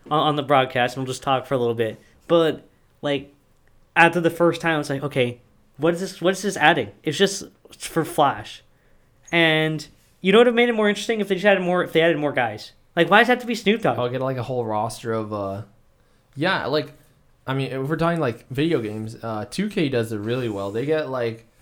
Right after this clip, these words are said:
Speaker 2: they'll get interviews with players to, to kinda, they'll, they'll kinda come, like, in between at timeouts and things, and they'll play a clip of, like, they'll animate, like, a, a player and put his real life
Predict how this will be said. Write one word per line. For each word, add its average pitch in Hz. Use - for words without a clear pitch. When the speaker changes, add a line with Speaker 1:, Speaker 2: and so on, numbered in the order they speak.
Speaker 2:
they'll 151
get 165
interviews 151
with 143
players 147
to, 135
to 139
kinda, 139
they'll, 156
they'll 160
kinda 165
come, 147
like, 127
in 147
between 143
at 131
timeouts 127
and 143
things, 143
and 127
they'll 120
play 127
a -
clip 135
of, 120
like, 123
they'll 143
animate, 135
like, 123
a, 123
a 113
player 120
and 117
put 117
his 113
real 117
life 107